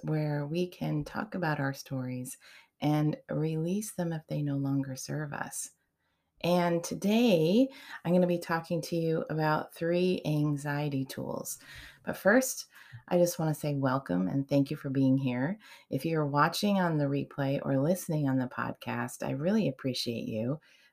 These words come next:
Please let me know that you pop in on the video live, or on the replay, rather,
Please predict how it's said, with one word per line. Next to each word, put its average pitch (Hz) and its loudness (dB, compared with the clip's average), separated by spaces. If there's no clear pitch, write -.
Please 175 0
let - -4
me 147 4
know 139 6
that 127 0
you 131 0
pop - -4
in 131 4
on 135 2
the 127 2
video 165 2
live, 165 0
or 139 2
on 143 2
the 139 4
replay, 165 2
rather, 175 4